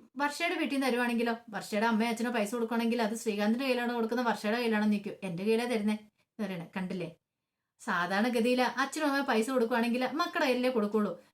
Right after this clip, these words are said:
പിന്നെ എന്തിനാ ഇവന്റെ അക്കൗണ്ടിലേക്ക് പൈസ ഇട്ട് കൊടുത്തേന്ന് ചോദിക്കാം. അത് കേട്ട് കഴിഞ്ഞപ്പോ വർഷ പറഞ്ഞു, "അത് ശരിയാണല്ലോ, അങ്ങനെയാണെങ്കിൽ അതെ, ശ്രുതി ചേച്ചിയുടെ അക്കൗണ്ടിലേക്ക് ഇട്ട് കൊടുത്താ പോരെ?"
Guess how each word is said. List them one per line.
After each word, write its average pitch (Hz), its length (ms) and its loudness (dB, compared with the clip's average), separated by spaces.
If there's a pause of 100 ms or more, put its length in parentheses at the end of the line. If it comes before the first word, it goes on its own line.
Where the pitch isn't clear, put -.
പിന്നെ 359 200 -2
എന്തിനാ 311 200 2
ഇവന്റെ 247 320 2
അക്കൗണ്ടിലേക്ക് 262 540 2
പൈസ 220 260 2
ഇട്ട് 254 140 -2
കൊടുത്തേന്ന് 226 340 2
ചോദിക്കാം. 214 280 2 (300)
അത് 170 140 -14
കേട്ട് 196 220 -2
കഴിഞ്ഞപ്പോ 220 240 0
വർഷ 208 220 -2
പറഞ്ഞു, 226 200 4
"അത് 220 180 0
ശരിയാണല്ലോ, 247 540 2 (480)
അങ്ങനെയാണെങ്കിൽ 311 640 0 (380)
അതെ, 226 180 0 (460)
ശ്രുതി 339 260 -2
ചേച്ചിയുടെ 339 360 2 (120)
അക്കൗണ്ടിലേക്ക് 247 480 -2
ഇട്ട് 254 100 -2
കൊടുത്താ 240 220 2
പോരെ?" 214 240 2